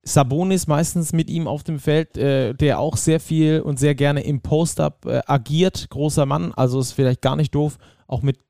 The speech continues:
diesen zwei Großen zu spielen, die Gordy Herbert so be-, bevorzugt, immer mit zwei Großen zu spielen. Dann muss man ihnen die Spielfreude nehmen und sie auf den Guard-Positionen unter Druck setzen. Dann haben sie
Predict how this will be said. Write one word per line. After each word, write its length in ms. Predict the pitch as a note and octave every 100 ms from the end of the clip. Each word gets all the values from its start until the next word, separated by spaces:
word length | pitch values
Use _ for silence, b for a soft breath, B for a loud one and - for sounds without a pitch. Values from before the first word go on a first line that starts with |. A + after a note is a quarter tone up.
| -
diesen 240 | C#3 B2+
zwei 240 | - C3 B2
Großen 340 | B2 D#3 D#3
zu 120 | C3
spielen, 240 | A#2+ C3 B2+
die 80 | A#2
Gordy 260 | B2 A#2+
Herbert 340 | A#2+ C#3+ B2+ -
so 160 | B2+
be-, 140 | G#2+ A2+ _
bevorzugt, 600 | B2 A2+ A#2+ A2+ - A#2+ -
immer 160 | C3+
mit 140 | B2 -
zwei 180 | A#2
Großen 340 | A2+ A#2+ A2+ A#2+
zu 120 | A#2+
spielen. 340 | - B2 C3+ D3 b b b _ _ _ -
Dann 140 | D#3
muss 160 | E3+ E3+
man 120 | D#3+
ihnen 220 | D#3 D#3
die 120 | C#3+
Spielfreude 600 | - F#3 G3+ - D3 C#3
nehmen 240 | C#3+ D3+ -
und 260 | E3 E3
sie 300 | - D#3 D3+
auf 120 | C3
den 120 | C#3+ B2+
Guard-Positionen 720 | C3 C3+ D3+ C3+ B2+ C3+ A#2+
unter 180 | B2 A#2
Druck 280 | B2 C#3+
setzen. 360 | - G#2+ - G#2
Dann 220 | C3+ E3+
haben 280 | E3+ D#3 D#3
sie 280 | C3 D3+